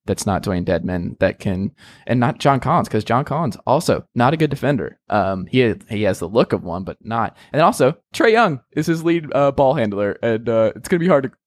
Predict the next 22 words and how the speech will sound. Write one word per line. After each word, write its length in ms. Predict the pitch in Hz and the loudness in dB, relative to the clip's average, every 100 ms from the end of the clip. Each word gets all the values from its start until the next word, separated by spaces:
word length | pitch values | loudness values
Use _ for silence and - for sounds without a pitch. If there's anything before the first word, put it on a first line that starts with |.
| _ - | _ -20
c-, 80 | - | -6
put 140 | 185 135 | -4 0
together 300 | 123 117 113 | 2 4 2
a 60 | |
top 260 | 113 127 - | 2 0 2
ten 220 | 127 104 | 0 0
defense, 640 | 107 101 - 90 87 - - | -2 -4 -4 -6 -6 -12 -6
uh, 180 | 85 90 | -4 -4
even 200 | - 123 | -2 -2
if 100 | 120 | 0
you're 100 | 120 | -2
a 20 | 107 | -2
defensive-minded 520 | 110 98 98 73 - | -4 -6 -8 -8 -6
coach, 220 | 95 - | -6 -4
when 120 | 107 | -2
you 100 | 101 | 0
have 280 | 98 90 - _ - _ _ _ - | 0 -2 -6 _ -20 _ _ _ -6
Trae 200 | 110 85 | -2 -2
Young 200 | 76 82 | -2 -4
out 160 | 78 | -6
there 160 | 87 82 | -6 -8
for 260 | 85 82 | -8 -10